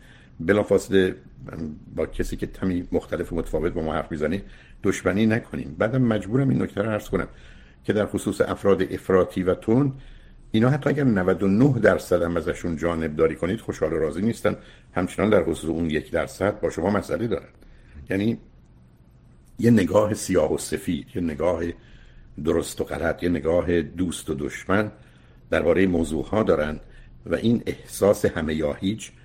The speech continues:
که اگر شما نگاه کنید به همه مطالعات مربوط به افسردگی به عنوان اولین اصله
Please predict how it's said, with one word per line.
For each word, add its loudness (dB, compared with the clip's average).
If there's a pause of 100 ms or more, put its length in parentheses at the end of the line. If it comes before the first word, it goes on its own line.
(280)
که -4
اگر 0
شما -2
نگاه 0
کنید -6
به -6
همه -2
مطالعات -2
مربوط -8
به -8
افسردگی -4
به -2
عنوان -2
اولین -8
اصله -14